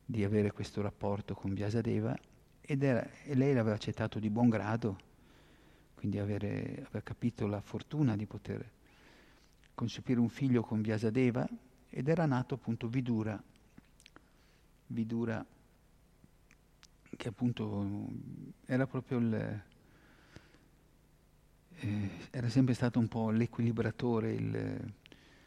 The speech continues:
la persona più sobria, la persona più, diciamo, non corruttibile dai, dalle,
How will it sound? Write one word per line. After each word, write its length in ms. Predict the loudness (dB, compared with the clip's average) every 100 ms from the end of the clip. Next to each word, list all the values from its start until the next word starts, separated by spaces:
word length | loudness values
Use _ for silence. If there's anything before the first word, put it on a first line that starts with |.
| -14
la 120 | -10
persona 500 | -4 -4 -2 2 2
più 420 | 2 2 2 2 -2 -10 -20 -20 -20 _ _ -20 -20 _ _ _ _ _ _ _ _ -20 _ _
sobria, 720 | -10 -4 0 2 2 2 2 -2 -8 _ _
la 200 | -10 -10
persona 400 | -6 -6 0 2
più, 840 | 2 0 0 2 0 0 -4 -6 -10 -14 -18 -20 -20 -20 -14 -12 -12 -12 -14 -16 -20 _ _ _ -16 -14 -14 -16 -20 -18
diciamo, 640 | -12 -8 -4 0 2 2 -2 -6 -12 -20 -20 -20 -20 _ 0
non 240 | 4 4
corruttibile 1000 | 4 2 0 -2 0 2 4 6 8 6
dai, 580 | 2 2 4 2 0 -2 -6 -12
dalle, 720 | -4 0 0 0 -4 -6 -10